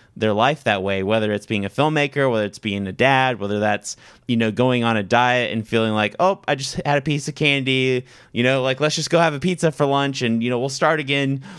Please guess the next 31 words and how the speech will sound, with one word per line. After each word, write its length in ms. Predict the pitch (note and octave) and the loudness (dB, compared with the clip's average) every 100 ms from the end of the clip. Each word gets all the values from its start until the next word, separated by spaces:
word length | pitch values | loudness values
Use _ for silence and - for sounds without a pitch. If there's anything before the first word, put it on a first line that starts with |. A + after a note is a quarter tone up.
| - - | -8 0
you 100 | B2+ | 2
know, 120 | B2 | 4
on 120 | B2 | 2
Tuesday," 520 | A#2+ C3+ B2 A2+ G#2 | 0 0 2 2 2
or 100 | G#2+ | 2
like, 160 | G#2+ A2 | 0 0
"Oh, 200 | C#3 D3+ | 2 2
we'll 100 | D3+ | 0
start 300 | C3+ C#3+ C3 | 0 0 0
the 60 | B2+ | 0
diet 300 | A#2 B2 B2 | 2 2 0
or 60 | |
the 80 | A2 | 0
workout 400 | A2 G#2+ A#2 G#2 | -2 0 0 0
plan 320 | - A#2 G#2+ | -2 0 2
next 320 | B2+ C3+ - | 2 0 -4
week," 320 | A#2 A2 G2 - | 0 0 0 -4
you 140 | A#2 | -4
know, 160 | A2 A2+ | 0 0
and 100 | A#2 | 0
I, 120 | A#2+ | -2
it, 240 | G2+ B2+ G#2 | -2 -2 -2
it's, 160 | B2+ | -2
I 100 | B2+ | -2
feel 160 | C3 E3 | 2 2
like 140 | C#3+ | 2
everyone 300 | C#3 C3+ A#2+ | 2 2 2
lives 200 | B2 A#2+ | 2 2
in 80 | A#2+ | 0
either 200 | A2+ A2 | 0 2
that 260 | G2+ G#2 | 0 -2